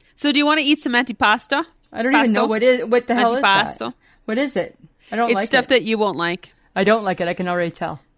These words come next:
Speaker 1: Yeah, you won't like it.
Speaker 2: Like, why do I wa-, why does
Speaker 1: 'Cause
Speaker 2: it
Speaker 1: it's,
Speaker 2: exist?
Speaker 1: it's a tomato-based sort of snack thing that you put on a, like, a cracker. It's got olives and
Speaker 2: No.
Speaker 1: oh,
Speaker 2: Those are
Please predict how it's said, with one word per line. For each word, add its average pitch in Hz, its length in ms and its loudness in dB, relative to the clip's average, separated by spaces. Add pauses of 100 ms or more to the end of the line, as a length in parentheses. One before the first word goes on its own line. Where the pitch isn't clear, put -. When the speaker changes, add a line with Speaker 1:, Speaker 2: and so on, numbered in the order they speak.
(140)
Speaker 1:
Yeah, 196 120 -12 (280)
you 202 160 -14
won't 185 120 -14
like 202 140 -16
it. - 100 -18 (520)
Speaker 2:
Like, 196 220 -4
why 202 260 4
do 202 80 0
I 196 120 2
wa-, 190 160 -2
why 202 320 2
does 202 120 -2
Speaker 1:
'Cause 233 100 -2
Speaker 2:
it 196 100 -2
Speaker 1:
it's, 175 100 -6
Speaker 2:
exist? 185 540 -8
Speaker 1:
it's 262 140 -8
a 262 40 -12
tomato-based 247 1000 -2 (1040)
sort 202 200 -4
of 170 120 -8 (180)
snack 175 560 -4
thing 202 240 -2
that 196 100 -2
you 196 80 -4
put 185 180 -4
on 180 100 -6
a, 170 200 -8
like, 170 200 -4
a - 200 -8 (120)
cracker. - 400 -8 (1080)
It's - 540 -20
got 196 200 2
olives 185 600 2
and 170 340 -14 (1300)
Speaker 2:
No. 170 280 -10 (480)
Speaker 1:
oh, 381 300 -6
Speaker 2:
Those 339 80 -20
are - 40 -20